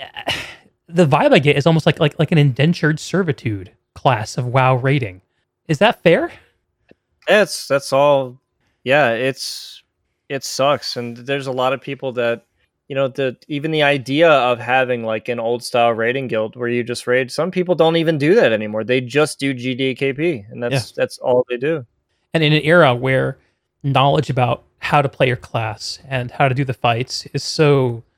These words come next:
Speaker 1: is so out of the hands of the, of the guilds,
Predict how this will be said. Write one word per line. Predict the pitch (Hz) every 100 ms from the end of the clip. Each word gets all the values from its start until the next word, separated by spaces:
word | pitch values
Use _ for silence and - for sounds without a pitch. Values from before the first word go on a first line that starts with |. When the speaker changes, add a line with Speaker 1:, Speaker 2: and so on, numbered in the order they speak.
| _ _ _
Speaker 1:
is | 147 135
so | - 160 139 135 127 127 - -
out | 147 160
of | 156
the | 127
hands | 135 147 127 139
of | 147 120
the, | 135
of | 143 -
the |
guilds, | 139 110 139 - - -